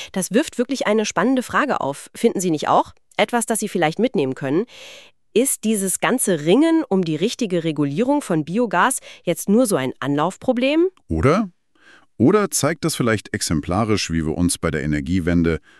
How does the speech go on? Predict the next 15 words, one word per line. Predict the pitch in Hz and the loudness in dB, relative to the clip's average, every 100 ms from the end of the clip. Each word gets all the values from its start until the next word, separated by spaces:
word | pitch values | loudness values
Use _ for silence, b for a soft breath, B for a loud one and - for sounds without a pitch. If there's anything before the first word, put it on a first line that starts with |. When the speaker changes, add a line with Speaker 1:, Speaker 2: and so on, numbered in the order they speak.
| b | b
Speaker 2:
manchmal | 87 92 101 | -2 0 2
durch | 85 82 | 0 0
zu | - 135 | 0 0
viel | 139 131 | 2 2
Komplexität, | 117 110 98 107 - 90 110 - - | 0 0 -2 -2 0 0 0 -4 -4
durch | 85 - | -4 -2
unklare | - 117 - 95 78 69 | 4 4 4 0 -2 -4
Rahmenbedingungen, | 64 82 85 73 76 78 76 76 76 - b b b - | -2 2 2 0 0 0 0 0 0 -4 b b b -4
äh, | 78 67 - | -4 -4 -8
ja, | - | -12
vielleicht | - 76 69 - | -8 -6 -6 -2
selbst | 87 107 - | -2 0 2
im | 113 120 | 2 2
Weg | 175 - | 0 -2
stehen? | - - - | -8 -10 -14